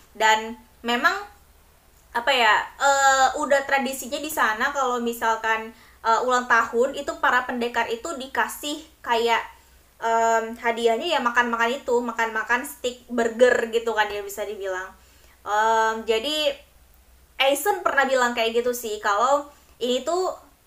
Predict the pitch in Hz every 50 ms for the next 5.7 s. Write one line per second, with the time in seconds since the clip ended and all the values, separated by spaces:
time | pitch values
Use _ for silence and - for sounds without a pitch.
0 | _ - 240 254 254 254 254 247 247 247 247 240 240 240 240 233 226 - - _
1 | - 285 269 254 262 262 262 - 285 285 285 294 285 285 285 - 277 240 254 254
2 | 240 226 240 254 247 - 269 262 262 262 240 247 - - - 285 277 - - 247
3 | 240 240 - 247 247 233 226 226 226 - 226 233 247 247 240 247 247 269 262 262
4 | 254 240 254 247 - 240 247 - - 294 240 233 226 247 240 226 226 220 214 220
5 | 240 247 262 233 233 220 220 233 226 220 226 254 262 -